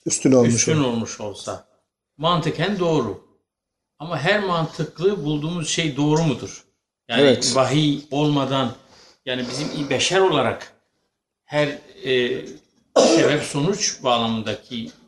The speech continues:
Speaker 2: şeylerimiz geçerli midir İslam'da?
Speaker 1: Şimdi ateşin üstünlüğüne dair bir bilgimiz olmuş olsaydı, yani Allah öyle bir beyanda bulunmuş olsaydı
Speaker 2: Evet.
Speaker 1: ve şeytan da buna dayanarak üstün olduğunu beyan etmiş olsaydı, iddia etmiş olsaydı daha doğrusu,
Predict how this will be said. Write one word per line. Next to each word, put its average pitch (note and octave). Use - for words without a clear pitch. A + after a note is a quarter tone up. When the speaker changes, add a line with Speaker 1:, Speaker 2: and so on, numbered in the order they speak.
Speaker 2:
şeylerimiz C3+
geçerli C#3
midir B2
İslam'da? -
Speaker 1:
Şimdi G#3
ateşin E3+
üstünlüğüne E3+
dair D3+
bir D3
bilgimiz D#3+
olmuş C3
olsaydı, B2+
yani C3
Allah C#3+
öyle C#3+
bir D3
beyanda C#3
bulunmuş B2
olsaydı A#2+
Speaker 2:
Evet. A#2
Speaker 1:
ve C#3
şeytan D#3
da C3
buna F3
dayanarak C#3
üstün E3
olduğunu C#3+
beyan D#3
etmiş B2+
olsaydı, A#2
iddia D3
etmiş A#2+
olsaydı A2+
daha A#2+
doğrusu, A#2+